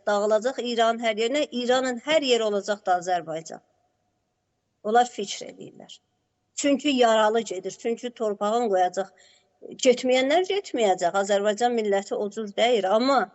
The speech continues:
gedənlər də naçar getsə yaralı gedəcək və bu, və bu na-, və bu namehribançılığı, bu düşmançılığı yadından çıxartmayacaq.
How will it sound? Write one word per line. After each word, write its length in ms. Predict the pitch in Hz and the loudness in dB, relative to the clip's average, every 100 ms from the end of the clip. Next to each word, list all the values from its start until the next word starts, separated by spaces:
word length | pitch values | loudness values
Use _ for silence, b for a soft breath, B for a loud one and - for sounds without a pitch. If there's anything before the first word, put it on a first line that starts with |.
| _ b b _ | _ b b _
gedənlər 580 | 254 247 247 247 269 320 | 2 4 4 4 4 2
də 140 | 269 | 2
naçar 400 | 233 220 - 220 208 | 2 0 0 -4 -4
getsə 300 | 214 254 240 | -6 -4 0
yaralı 400 | 220 202 196 190 | 0 2 0 -2
gedəcək 560 | 185 175 180 185 190 | -6 -6 -8 -8 -2
və 80 | 220 220 | 0 0
bu, 120 | 233 _ - | -2 _ -14
və 200 | 196 233 214 _ - | -2 0 0 _ -4
bu 140 | 311 | 0
na-, 380 | 285 233 214 196 | 2 4 2 0
və 220 | 202 226 220 | -2 -2 -2
bu 160 | 302 262 - b b b - | -2 -2 -2 b b b -6
namehribançılığı, 1300 | 220 233 233 233 220 226 214 208 - 202 196 190 190 | 0 4 4 4 0 0 0 0 -2 -4 -2 -4 -4
bu 180 | 294 294 | -4 -2
düşmançılığı 720 | 285 - 226 214 220 208 233 | -4 -4 -2 -2 -4 -2 2
yadından 480 | 220 202 208 208 202 | 2 2 0 -2 -4
çıxartmayacaq. 800 | - 202 254 269 233 180 170 | -4 -6 -4 -4 -2 -2 -4